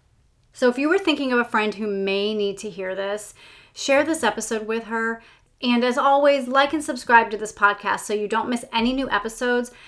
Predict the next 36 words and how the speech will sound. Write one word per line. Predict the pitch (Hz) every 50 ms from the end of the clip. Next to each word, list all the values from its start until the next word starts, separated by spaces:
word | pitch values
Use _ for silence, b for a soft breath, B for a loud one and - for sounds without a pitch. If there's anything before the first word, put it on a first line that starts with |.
| B B B B
Check | - - 277 -
out | 285 285 285
the | 269 254
links | 247 254 254 247 -
in | 240 226
the | 214
show | 220 - - 247 247 254
notes | 254 254 254 254 254
for | - - 208
my | 202 190 190
private | 190 - - 214 208 196 202 - - -
Facebook | - 285 285 277 - 311 302 -
group, | 285 277 269 277 277 233
my | 226 - 254
free | - 214 196
resource, | 196 220 285 285 247 - - 277 262 254 247 247 247 - - B B B B -
and | 240 247 247 -
also | - 262 285 294 294 - 302 269
just | 247 277 277 262 -
to | 330
get | 311 311
all | 247 240 254 247
the | 233 240
details | 220 226 220 208 226 226 220 220
on | 220 202 196
my | 202 202
new | 190 190 190 202 196
program. | - - 185 185 190 170 180 180 170 180 190 - -
I | 226 226
would | 220 226 220
love | 214 190 202 202 202 214 233 247 240 -
to | - 262
have | 233 214 233 226 208 220
you | 214 208
in | - 220 226 240 247
there. | 262 262 269 269 269 269 269